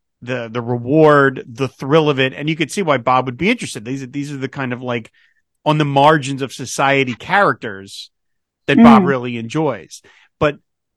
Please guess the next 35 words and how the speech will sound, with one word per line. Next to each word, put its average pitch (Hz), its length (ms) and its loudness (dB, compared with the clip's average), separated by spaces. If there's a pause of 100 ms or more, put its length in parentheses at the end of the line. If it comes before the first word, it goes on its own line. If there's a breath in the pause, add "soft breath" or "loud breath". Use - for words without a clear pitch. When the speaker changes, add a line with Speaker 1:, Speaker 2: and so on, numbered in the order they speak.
(360)
Speaker 1:
and 156 200 0
the, 151 180 0
in 156 100 -4
that 170 200 0
film, 156 580 -2 (140)
the 135 600 -4 (200)
romantic 160 480 0
relationship 123 440 -4
between 120 260 -10
Eric 120 200 -8
Bana 123 260 -8
and 117 120 -8
Drew 123 100 -8
Barrymore, 131 480 2 (380)
while 156 280 4
it's - 160 -2
central 180 580 -2
to - 120 -12
the 127 100 -6
film, 127 640 0 (720)
again, 139 320 2
I 131 120 2
didn't 135 200 0
have 123 220 -6
a 117 60 -4
whole, 135 260 -4
it 123 120 -12
didn't 156 200 -2
have 123 140 -4
a 117 60 -6
lot 117 180 -4
of 104 120 -10
resonance 147 380 -4
to 196 80 -4
me. 202 140 0